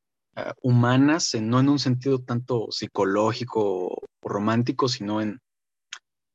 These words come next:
en cómo se muestra la acción, ¿saben? Es, es, es muy interesante. Y pues bueno, ahorita que,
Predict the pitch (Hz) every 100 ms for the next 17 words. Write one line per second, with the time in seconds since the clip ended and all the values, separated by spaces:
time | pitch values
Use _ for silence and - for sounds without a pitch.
0 | _ - 117 127 139 139 127 123 123 127
1 | 123 104 98 - 104 98 117 127 160 -
2 | _ 110 107 113 127 - - _ - -
3 | - 120 139 139 117 104 120 123 175 -
4 | _ _ _ _ _ - 120 117 131 127
5 | 123 123 123 101 123